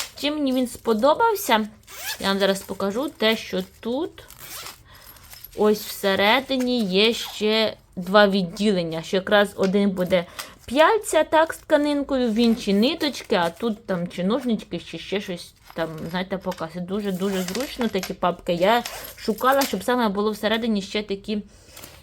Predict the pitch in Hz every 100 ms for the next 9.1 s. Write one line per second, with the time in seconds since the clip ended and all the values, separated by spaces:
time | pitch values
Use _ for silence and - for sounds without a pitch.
0 | - 190 233 214 190 170 175 170 165 -
1 | _ - - - _ - - - 226 214
2 | 196 190 185 185 185 190 185 202 196 -
3 | 277 - 240 240 226 - 196 - 208 -
4 | 226 - 220 269 392 247 233 214 185 185
5 | 196 294 233 196 190 214 214 190 190 -
6 | 214 214 180 202 196 180 196 185 185 -
7 | 196 190 - 107 - - - - - 285
8 | 269 - 214 208 190 277 370 - - 330
9 | 285